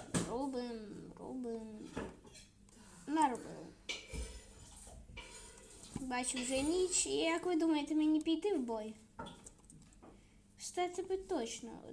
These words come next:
Тут же смолоскипи здають світло.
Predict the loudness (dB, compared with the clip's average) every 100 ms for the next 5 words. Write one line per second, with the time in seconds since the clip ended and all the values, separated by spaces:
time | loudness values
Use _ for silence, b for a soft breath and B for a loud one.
0 | -8 -8 -4 -6 -6 -12 -20 -20 -20 -20
1 | -20 -20 -20 -20 -14 -10 -6 -4 -4 -2
2 | -4 -6 -4 -6 -8 -14 -14 -6 -4 -2
3 | -2 -2 0 0 -2 -6 -8 -8 -8 -10
4 | -8 -8